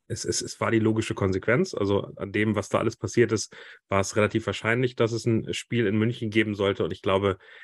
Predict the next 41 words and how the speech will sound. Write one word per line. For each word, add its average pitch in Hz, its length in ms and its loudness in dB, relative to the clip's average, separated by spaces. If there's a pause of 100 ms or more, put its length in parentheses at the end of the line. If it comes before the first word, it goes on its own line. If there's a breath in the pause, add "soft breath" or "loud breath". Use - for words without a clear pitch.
(360 loud breath)
die - 60 0
N 95 100 2
F 98 100 2
L 101 140 0
hat 101 100 0
immer 104 140 0
auch 92 100 -4
gesagt, 98 300 -2
das 95 80 2
ist 92 100 -2
ihr 90 140 2
Ziel. 113 420 2
Aber 95 440 -2
wann 104 260 -2
das 120 140 0
passieren 113 360 0
sollte 101 220 0
und 92 80 -10
dass 113 80 -6
das - 100 -4
dann - 220 -2
auch - 80 -14
so 98 200 4
früh 123 360 0
und 95 100 -4
so - 80 -10
schnell 104 240 0
passiert, 104 460 0
ich - 260 -20
glaube, - 160 2
da 92 80 -2
hätte 95 160 0
keiner 98 260 0
von 98 160 0
uns 95 200 -2
mit - 160 -2
gerechnet. 104 520 0
Und, 98 340 -2
äh, 92 180 2
die 98 120 0
Teams, 123 540 -2